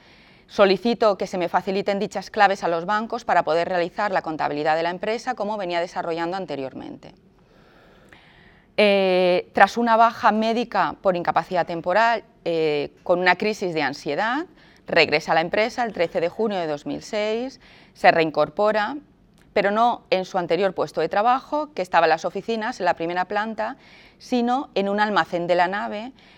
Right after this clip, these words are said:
en la que se le instala una mesa de oficina situada a un metro aproximadamente del portón de entrada de mercancías y orientada al interior de la nave, y como único material para el desarrollo de sus funciones se le da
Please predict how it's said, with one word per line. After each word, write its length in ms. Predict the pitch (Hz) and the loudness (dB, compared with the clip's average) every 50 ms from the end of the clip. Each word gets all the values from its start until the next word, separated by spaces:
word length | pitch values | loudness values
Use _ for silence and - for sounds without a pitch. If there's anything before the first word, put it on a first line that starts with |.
| _ - | _ -2
en 120 | - 208 | 2 4
la 100 | 190 180 | 4 4
que 120 | 180 190 180 | 2 0 -4
se 140 | - 196 | -2 -2
le 100 | 170 165 | -2 -2
instala 420 | 165 165 - - 208 196 208 214 220 | -2 -4 -2 2 2 4 6 4 4
una 180 | 226 196 165 | 4 2 0
mesa 260 | 160 160 180 - - 180 | 0 -2 -2 -4 -4 -2
de 100 | 170 175 | -2 -2
oficina 420 | - 190 180 - 226 214 226 247 | -4 -6 -8 -6 -6 -4 -6 -6
situada 600 | - - 214 - - 170 180 185 180 175 160 - - | -6 -8 -8 -6 -2 0 2 2 4 2 2 0 2
a 80 | - 185 | 2 2
un 140 | 185 180 185 | 2 0 -2
metro 200 | 190 185 185 165 | -6 -4 -4 -4
aproximadamente 840 | 143 - - 147 - - 156 165 165 160 156 170 185 190 - 175 | -4 -4 -6 -10 -8 -6 -2 0 2 2 2 2 0 -4 -2 -2
del 180 | 147 147 143 147 | -2 -2 -2 -4
portón 380 | 143 135 147 - 170 175 165 | -8 -10 -8 -6 -6 -6 -6
de 60 | 143 | -6
entrada 420 | 143 139 135 - 165 160 160 160 143 | -6 -8 -4 0 2 2 2 2 0
de 100 | 135 135 | -2 -4
mercancías 840 | 135 135 - - 185 196 - - 240 226 220 196 196 220 240 - - - - - - - - _ - | -6 -4 -4 -4 -4 -4 -6 -8 -6 -4 -4 -4 -6 -8 -12 -18 -20 -20 -20 -20 -20 -20 -16 _ 0
y 120 | 202 214 | 4 4
orientada 500 | 202 196 202 208 196 - 214 214 220 240 | 4 4 4 0 2 2 4 6 6 6
al 80 | 240 226 | 4 4
interior 440 | 196 196 - 170 160 170 165 170 | 0 0 0 0 2 2 0 0
de 80 | 175 180 | 0 0
la 120 | 180 165 | 0 0
nave, 340 | 143 139 123 117 - - - - | 0 0 -2 -4 -6 -8 -10 -10
y 100 | - - | -8 -4
como 240 | - 185 175 180 180 | -2 0 0 0 0
único 300 | 202 214 220 202 - 214 | 0 -2 -2 -4 -2 -2
material 500 | 202 165 147 151 151 156 180 196 196 180 | 0 0 -2 -2 -2 0 0 0 0 0
para 180 | 156 147 139 | -2 -2 -2
el 60 | 135 135 | -2 -2
desarrollo 440 | 139 139 - 143 135 151 160 180 | -4 -6 -6 -6 -4 -2 -2 -2
de 60 | 190 190 | -4 -4
sus 180 | - 202 - | -6 -10 -10
funciones 580 | - 208 202 196 - 226 208 208 214 226 254 - | -10 -10 -12 -8 -6 -6 -6 -6 -6 -8 -8 -6
se 80 | - | -6
le 120 | 156 151 143 | -6 -4 -4
da 200 | 143 139 135 | -4 -6 -6